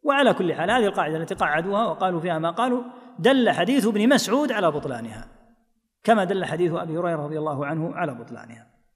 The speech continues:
الحديث الذي بعده: "لا تلقوا السلع حتى يهبط بها إلى الأسواق"، لأن يأتي سؤال: الآن الركبان لا يحل أن نتلقاهم، الآن دخلوا الرياض، أنا لن أتلقاهم، لكن إلى متى؟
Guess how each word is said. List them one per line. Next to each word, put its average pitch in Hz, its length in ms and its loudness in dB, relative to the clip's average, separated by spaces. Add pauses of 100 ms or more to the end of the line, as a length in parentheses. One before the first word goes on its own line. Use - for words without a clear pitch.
(1000)
الحديث 240 380 2
الذي 185 240 2
بعده: 214 320 2
"لا 233 120 4
تلقوا 208 500 0
السلع 202 400 2
حتى 190 380 -2
يهبط 170 360 0
بها 175 340 -2
إلى 185 140 -4
الأسواق"، 127 760 -10 (1160)
لأن 254 260 4 (260)
يأتي 277 300 6
سؤال: 165 320 -4 (720)
الآن 254 260 2
الركبان 233 480 4
لا 262 100 4
يحل 240 300 2
أن 240 120 2
نتلقاهم، 160 580 0 (460)
الآن 285 220 6
دخلوا 254 480 6
الرياض، 170 340 4 (640)
أنا 196 100 0
لن 311 200 2
أتلقاهم، 131 580 -2 (640)
لكن 247 200 0
إلى 269 280 6
متى؟ 180 480 2